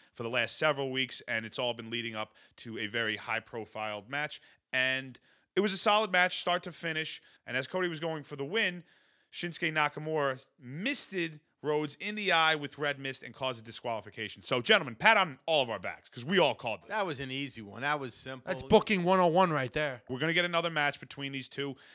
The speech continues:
Speaker 1: Maybe day one, maybe Royal Rumble, but what are you hoping to see in their next encounter?
Speaker 2: I don't think you can see anything but Cody winning.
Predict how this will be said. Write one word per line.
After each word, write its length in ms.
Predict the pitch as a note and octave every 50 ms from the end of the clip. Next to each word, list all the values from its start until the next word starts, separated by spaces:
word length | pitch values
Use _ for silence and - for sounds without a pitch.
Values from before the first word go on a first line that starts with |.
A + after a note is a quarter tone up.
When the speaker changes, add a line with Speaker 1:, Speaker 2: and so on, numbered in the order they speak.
| - _ -
Speaker 1:
Maybe 220 | C3 D3 D#3 E3
day 220 | D3 D3+ E3 D#3+
one, 300 | D#3+ D#3 D3+ D3 D3+ D3 C3+
maybe 240 | C#3 D3 D3+ D3+ D#3
Royal 340 | C#3+ D3 D#3 D3+ D3 D3+ C#3
Rumble, 320 | C3+ C3 C3 C3 C3 C3
but 280 | B2 A2+ B2 A#2+ A#2+ - - - _
what 100 | - E3+ G3+
are 20 |
you 100 | A3+ A3+
hoping 280 | G3 G#3 G3+ G3+ G3+ F3+
to 100 | E3 D#3+
see 240 | D3 - - F3 E3+
in 60 | D#3+ D3
their 100 | C3+ C3
next 380 | B2+ C3+ C#3+ C#3+ - - - -
encounter? 380 | G#2 F#2 - F#2+ F2 E2+ - -
Speaker 2:
I 40 | F3
don't 80 | B3 C#4
think 120 | C#4+ C4+
you 60 | A#3
can 140 | F#3 - A#3
see 200 | F#3 - A3 G#3+
anything 300 | G3+ G3+ G3 E3 F#3 F3+
but 160 | D#3+ D3+ D3
Cody 300 | _ - E3+ E3+ D#3 C#3+
winning. 340 | C#3 B2+ C#3 D3 C#3+ B2 G#2